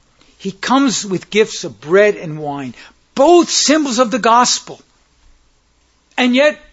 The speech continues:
Saul is void of any redeeming grace. And yet he loves David,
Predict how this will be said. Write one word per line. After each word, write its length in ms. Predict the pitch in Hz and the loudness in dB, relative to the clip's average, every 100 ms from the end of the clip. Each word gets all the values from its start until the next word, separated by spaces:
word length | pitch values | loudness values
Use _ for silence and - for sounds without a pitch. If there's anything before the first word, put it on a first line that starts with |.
| _ _ _ _ _ _ _ | _ _ _ _ _ _ _
Saul 380 | - 269 262 247 | -2 2 4 2
is 260 | 226 190 _ | -2 -6 _
void 600 | - 220 165 240 330 294 | -20 -20 0 4 4 4
of 100 | 196 | 2
any 300 | 240 254 233 | 2 0 -2
redeeming 600 | - 220 233 240 247 254 | -6 -10 -8 -4 -2 -2
grace. 680 | 208 269 320 208 - - - _ _ _ _ _ _ _ _ _ _ _ _ _ _ | 0 0 0 -2 -12 -12 -14 _ _ _ _ _ _ _ _ _ _ _ _ _ _
And 120 | 185 185 | -4 0
yet 180 | 220 | 2
he 120 | 196 220 | 2 0
loves 280 | 220 170 | 0 -2
David, 360 | - 139 139 | -2 -4 -4